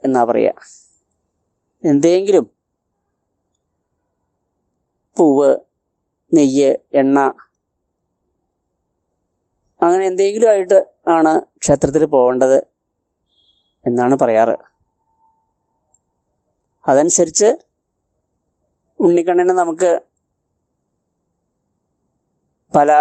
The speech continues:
വഴിപാടുകളും നൽകാം. വീണ്ടും പറയട്ടെ, ശക്തിക്കൊത്ത വഴിപാട്. വഴിപാടിന് വേണ്ടി ആരും കടം വാങ്ങി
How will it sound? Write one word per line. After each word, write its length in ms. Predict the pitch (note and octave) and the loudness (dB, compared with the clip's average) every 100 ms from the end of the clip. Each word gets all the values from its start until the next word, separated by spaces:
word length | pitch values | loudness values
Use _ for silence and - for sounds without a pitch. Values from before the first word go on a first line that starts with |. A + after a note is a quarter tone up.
| D3+ | 0
വഴിപാടുകളും 640 | C#3+ C3+ C3+ C3+ C#3 C#3 | 0 2 2 2 0 2
നൽകാം. 360 | C#3+ A#2 A#2 A2+ - _ _ _ _ _ _ _ _ _ _ _ _ _ _ _ _ _ _ _ _ _ _ _ | 0 0 0 -2 -8 _ _ _ _ _ _ _ _ _ _ _ _ _ _ _ _ _ _ _ _ _ _ _
വീണ്ടും 320 | C#3 B2+ C3 D#3+ | 0 2 0 -2
പറയട്ടെ, 380 | D#3 C#3 D3 C#3 - _ _ _ _ _ _ _ _ _ _ | -2 0 0 -2 -4 _ _ _ _ _ _ _ _ _ _
ശക്തിക്കൊത്ത 720 | - D#3+ - G3+ F3+ F#3 D#3 | -2 -2 -2 -6 -2 -2 0
വഴിപാട്. 480 | D#3+ C#3 A#2+ A#2 G#2 - - - - - - - G#5+ G5+ G#5 G5+ - - - - - _ - - | 2 2 2 0 -2 -6 -12 -20 -20 -20 -20 -20 -20 -20 -20 -20 -20 -20 -20 -20 -20 _ -20 -4
വഴിപാടിന് 560 | C#3 C3+ D3 D#3 E3 F#3+ | 0 2 0 0 0 0
വേണ്ടി 320 | E3+ D#3+ E3+ - _ _ _ | -2 0 -2 -4 _ _ _
ആരും 420 | C#3 C3+ D3 E3 - - _ _ _ _ _ _ _ _ _ _ _ _ _ _ - - | -2 0 0 -2 -6 -16 _ _ _ _ _ _ _ _ _ _ _ _ _ _ -20 -6
കടം 320 | - C3 C#3 G3 | -2 0 0 0
വാങ്ങി 400 | F3 D#3 D#3 D#3 | -2 0 0 -2